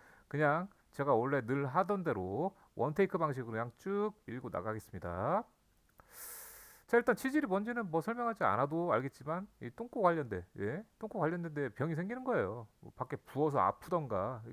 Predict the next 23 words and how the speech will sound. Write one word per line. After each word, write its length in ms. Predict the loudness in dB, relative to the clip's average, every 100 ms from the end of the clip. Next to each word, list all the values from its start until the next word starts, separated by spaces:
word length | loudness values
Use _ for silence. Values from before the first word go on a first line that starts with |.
| -4
그게 140 | -2
제일 160 | 0 -2
심하죠. 500 | 0 0 2 0 0
아파가지고 440 | 0 4 4 2
막, 200 | -4 -6 _ _
어, 140 | -8 -2
앉지도 340 | -2 -2 -6
못하고, 560 | -6 -8 -8 -6 -8 -12 -20 -20 -20 0
아니면 380 | 2 2 0 2
안에서 280 | 2 2 -4
피가 280 | -6 -2 0
나온다던가, 500 | 2 -2 -4 -8 -8
통증이 440 | -8 -10 -6 -6
있다던가, 680 | -6 -6 -8 -8 -8 -8 -8 -12 _ -20 _ _
어, 140 | -14 -14 -12
뭐, 200 | -12 -12 -10
그리고 220 | -8 -6
팬티에 480 | -2 -4 -2 -2 -2
똥꼬가, 720 | -2 -8 -2 2 6 6 4
똥꼬가 420 | -6 -4 -2 0 0
이제 160 | -2
튀어나와 300 | -4 -2 0
있으니까 760 | 0 -4 -8 -2 0 0 -2